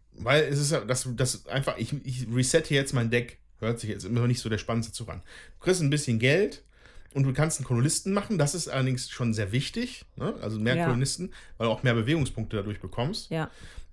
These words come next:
Speaker 1: Also ist ja nicht super sinnlos, der Tribunzug, aber der wird natürlich noch mal schöner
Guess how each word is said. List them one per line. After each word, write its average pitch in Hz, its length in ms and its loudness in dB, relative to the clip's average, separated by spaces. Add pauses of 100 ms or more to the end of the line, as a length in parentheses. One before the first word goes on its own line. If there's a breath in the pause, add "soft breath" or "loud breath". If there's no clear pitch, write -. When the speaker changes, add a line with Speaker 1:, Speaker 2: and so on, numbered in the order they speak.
Speaker 1:
Also 123 180 0
ist 143 140 2
ja 143 60 6
nicht 131 140 4
super 180 380 6
sinnlos, 214 440 4
der 190 120 2
Tribunzug, 196 580 -2 (280 loud breath)
aber 123 180 4
der 127 100 6
wird 139 120 4
natürlich 127 200 0
noch 120 120 2
mal 110 100 0
schöner 120 560 0